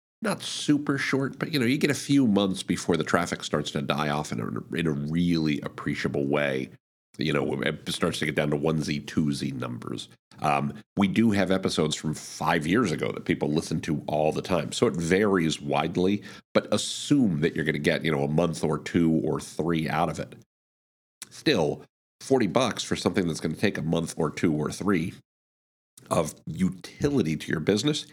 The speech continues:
is not expensive at all, and I think is very, very worthwhile. Obviously, your specific economic situation is gonna drive that decision.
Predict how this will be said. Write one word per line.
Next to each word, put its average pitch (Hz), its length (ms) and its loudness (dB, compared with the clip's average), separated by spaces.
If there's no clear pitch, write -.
is 85 220 2
not 104 380 0
expensive 85 800 -2
at 76 140 -2
all, 78 640 -2
and 76 260 0
I 85 160 2
think 78 220 -2
is 80 120 -4
very, 87 460 2
very 76 260 0
worthwhile. - 680 -6
Obviously, 95 540 2
your 90 340 4
specific - 520 -2
economic 87 540 0
situation 73 560 0
is 76 80 -2
gonna 76 140 -2
drive 78 540 -2
that 76 220 -4
decision. - 560 -2